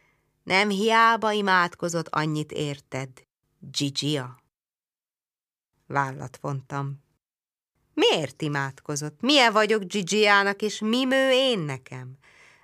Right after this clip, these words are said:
"Ám bátor, hiszen köszönöm mégis, nem értelek, Gigia, hiszen jó, jó, hogy érdeklődöl a sorsom iránt, de az mégis illetlen cselekedet volt tőled, hogy mikor megjöttem,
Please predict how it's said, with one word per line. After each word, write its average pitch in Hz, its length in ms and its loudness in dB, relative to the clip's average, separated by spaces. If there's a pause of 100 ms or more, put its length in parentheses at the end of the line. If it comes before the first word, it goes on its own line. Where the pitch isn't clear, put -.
"Ám 285 240 4
bátor, 302 380 4
hiszen 294 460 0
köszönöm 175 540 -2
mégis, 170 720 -4
nem 160 180 -2
értelek, 147 500 -2
Gigia, 170 480 -2 (520)
hiszen 254 460 -2 (140)
jó, 240 520 0 (240)
jó, 131 260 -2
hogy 127 160 -4
érdeklődöl 156 720 0
a 147 80 2
sorsom 160 500 -2
iránt, 196 400 2
de 220 100 2
az 226 140 2
mégis 190 360 0
illetlen 151 520 -2
cselekedet 160 480 -4
volt 165 200 -2
tőled, 165 280 -2
hogy 165 100 -4
mikor 135 260 -4
megjöttem, 226 840 -2